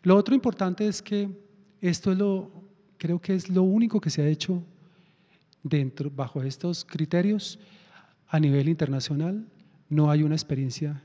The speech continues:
igual. Yo estuve hace unos meses en Cuba, en un congreso de artes, donde asistieron facultades de México, de, de varios países de la América Latina,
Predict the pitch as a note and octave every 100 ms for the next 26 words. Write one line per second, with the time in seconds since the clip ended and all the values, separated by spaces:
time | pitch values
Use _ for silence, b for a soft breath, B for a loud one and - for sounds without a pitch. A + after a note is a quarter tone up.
0 | - D3 C3 B2+ D3 D3 F3 E3+ E3+ E3+
1 | - B B B B B B D#3 D3+ D#3+
2 | D#3+ D#3 F#3 D#3+ C#3+ - F#3+ G#3+ A#3 -
3 | - _ _ _ - D3 C#3 C#3 D#3 D#3
4 | D#3 D#3 D#3+ C#3+ C3 C#3+ - F#3 - -
5 | b b b b - C3+ B2+ - - D3+
6 | D#3+ - D3 D3 D3+ D3 C#3+ D3 D#3 -
7 | D3 C3+ B2+ A#2+ A#2+ C3+ C#3+ F3 - D3+
8 | D3 E3+ D#3 C#3+ D3 E3+ E3 D#3+ D#3+ E3+